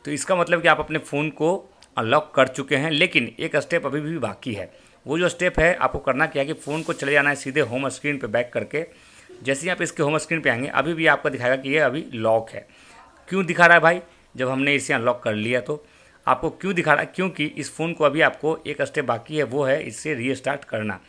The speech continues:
तो इस फ़ोन को अभी रीस्टार्ट करते हैं। अभी वीडियो में से हटिएगा नहीं, क्योंकि अभी भी कुछ काम की बातें बताना है, नहीं तो आप अपने फ़ोन को अनलॉक नहीं कर पाएंगे। तो इसे रीस्टार्ट कर देते हैं।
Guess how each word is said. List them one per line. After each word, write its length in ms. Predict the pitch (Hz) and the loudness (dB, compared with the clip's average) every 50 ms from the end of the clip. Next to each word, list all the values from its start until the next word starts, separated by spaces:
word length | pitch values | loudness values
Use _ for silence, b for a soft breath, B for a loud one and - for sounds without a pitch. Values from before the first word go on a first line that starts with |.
| B B B B B B B - | B B B B B B B -12
तो 40 | 147 | -12
इस 160 | 135 - - | -12 -8 -6
फ़ोन 160 | 156 165 175 | -6 -6 -2
को 100 | 165 170 | -2 0
अभी 120 | 156 170 | 0 0
रीस्टार्ट 460 | 156 120 123 147 143 - - 151 147 - | -2 0 0 0 0 2 0 0 0 0
करते 300 | - 135 123 - - 147 | -2 -4 -4 -2 -4 -4
हैं। 220 | 120 131 151 - B B B B B B - | -4 -4 -6 -8 B B B B B B 0
अभी 140 | 151 170 175 | 2 2 2
वीडियो 240 | 151 156 165 175 | 0 0 0 0
में 80 | 175 180 | 0 0
से 120 | 170 170 | 0 0
हटिएगा 320 | 139 135 131 165 170 175 170 | 0 0 0 2 2 2 2
नहीं, 100 | 170 151 | 2 0
क्योंकि 160 | 160 151 156 | -2 0 0
अभी 160 | 139 135 160 | 0 2 0
भी 80 | 170 165 | -2 -4
कुछ 160 | 160 156 - | -4 -6 -4
काम 220 | - 143 139 151 | 0 0 0 0
की 80 | 147 147 | 2 -2
बातें 200 | 143 139 - 139 | -2 -2 0 -2
बताना 260 | 135 131 123 117 131 | -2 -2 0 -2 -2
है, 60 | 139 | -2
नहीं 100 | 135 127 | -2 -4
तो 100 | - - | -2 -4
आप 140 | 127 123 - | -4 -4 -6
अपने 180 | 120 - 127 113 | -10 -10 -10 -10
फ़ोन 200 | 113 - 127 127 | -8 -8 -8 -6
को 60 | 123 | -6
अनलॉक 300 | 113 110 127 143 139 - | -2 -2 -2 -4 -4 -6
नहीं 120 | 113 113 | -8 -6
कर 120 | 107 107 104 | -6 -6 -8
पाएंगे। 300 | - 104 107 110 101 95 B B B B B B B B B - | -8 -10 -12 -12 -14 -14 B B B B B B B B B -10
तो 60 | 156 | -8
इसे 140 | 147 - 165 | -4 -2 0
रीस्टार्ट 360 | 156 180 170 170 165 160 - | 0 0 0 0 0 -2 0
कर 180 | - 139 120 104 | 2 0 2 2
देते 220 | 104 104 - 113 | 0 -4 -8 -12
हैं। 120 | 98 92 | -14 -14